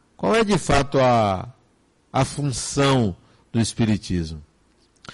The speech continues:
A função do espiritismo é evangelizar pessoas? Não, essa não é a função do espiritismo.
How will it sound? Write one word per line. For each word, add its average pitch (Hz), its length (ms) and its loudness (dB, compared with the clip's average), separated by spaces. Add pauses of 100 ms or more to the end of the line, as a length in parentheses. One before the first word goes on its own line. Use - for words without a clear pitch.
(220)
A 135 140 2
função 156 440 2
do 139 140 2
espiritismo 120 840 0 (280)
é 123 200 2
evangelizar 117 720 0
pessoas? 165 680 0 (140)
Não, 120 500 0 (280)
essa 101 320 -2
não 131 360 0
é 123 120 2
a 131 60 2
função 110 440 -4
do 110 60 -6
espiritismo. 85 760 -4